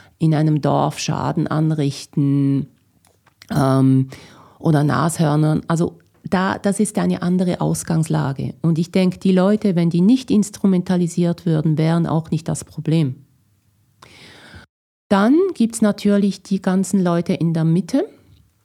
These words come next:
Und da muss ich sagen, eben, das ist dann die dunkle Seite der Menschheit. Man kann schnell,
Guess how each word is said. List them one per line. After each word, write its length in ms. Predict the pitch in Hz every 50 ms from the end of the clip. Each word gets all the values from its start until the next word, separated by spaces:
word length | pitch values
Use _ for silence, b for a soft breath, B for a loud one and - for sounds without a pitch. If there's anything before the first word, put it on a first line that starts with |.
| _ - -
Und 360 | - 180 180 180 180 175 165
da 60 | 175 175
muss 240 | 185 185 180 -
ich 140 | - 180 -
sagen, 680 | - 196 170 165 165 170 170 180 180 180 180 175 180 b b b b b b b b b b b b _ _ _ _
eben, 220 | - 202 180 139 123
das 160 | - 185 175
ist 160 | 214 208 -
dann 100 | 220 214
die 140 | 190 202 160
dunkle 320 | 202 196 214 214 226 220
Seite 340 | 196 185 170 175 190 - 190
der 120 | 185 180 180
Menschheit. 540 | 180 175 175 180 175 - 165 147 156 -
Man 160 | 165 156 160 160
kann 180 | - 170 165
schnell, 540 | - - - 185 180 180 185 185 185 196